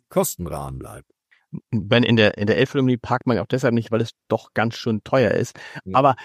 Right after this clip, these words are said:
Speaker 2: aber wenn man gesehen hat,
Speaker 1: Ist ja auch, also eine Tiefgarage zu bauen, ist ja auch exorbitant
Speaker 2: Genau.
Speaker 1: teuer. Also von daher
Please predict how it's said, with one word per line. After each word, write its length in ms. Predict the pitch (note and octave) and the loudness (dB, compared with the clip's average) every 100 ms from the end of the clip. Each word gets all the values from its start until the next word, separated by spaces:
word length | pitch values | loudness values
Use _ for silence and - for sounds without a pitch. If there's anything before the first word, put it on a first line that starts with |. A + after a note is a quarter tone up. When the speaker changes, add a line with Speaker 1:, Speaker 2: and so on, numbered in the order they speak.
| - _ | -20 _
Speaker 2:
aber 160 | C3+ D3+ | 4 6
wenn 80 | D#3+ | 6
man 120 | D#3 | 4
gesehen 300 | C#3 C3 F#3+ | 4 4 4
hat, 100 | C3+ | 2
Speaker 1:
Ist 100 | - | 4
ja 160 | C#3+ | 6
auch, 100 | C3+ | 6
also 160 | C3+ B2 | 4 4
eine 120 | C3 | 4
Tiefgarage 480 | A#2 F#3+ D3+ C#3+ C#3 | 2 0 4 4 4
zu 120 | B2+ | 2
bauen, 180 | B2+ B2+ | 2 2
ist 140 | A#2+ - | 0 0
ja 80 | |
auch 120 | B2+ G#2+ | 0 0
exorbitant 760 | C#3+ C3+ - B2 A#2+ G#2 A2 | -6 -6 -4 -2 -2 -2 0
Speaker 2:
Genau. 140 | C#3+ B2 | 2 2
Speaker 1:
teuer. 300 | A2 G#2 E3+ | 2 0 -4
Also 180 | A#2+ G#2 | -4 -6
von 200 | - G2+ | -4 0
daher 420 | G2 A2+ A#2+ A2 | 2 4 2 0